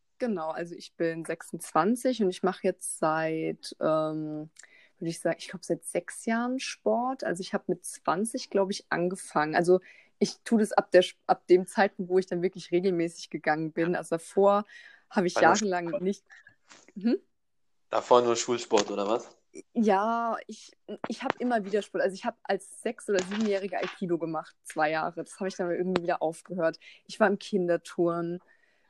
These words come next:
Speaker 1: Dann später, als ich so dreizehn, vierzehn war, war ich mit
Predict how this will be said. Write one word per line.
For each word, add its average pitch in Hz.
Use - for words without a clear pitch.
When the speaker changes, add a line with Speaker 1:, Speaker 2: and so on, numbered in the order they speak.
Speaker 1:
Dann 208
später, 196
als -
ich 190
so 196
dreizehn, 208
vierzehn 226
war, 190
war 185
ich 196
mit 180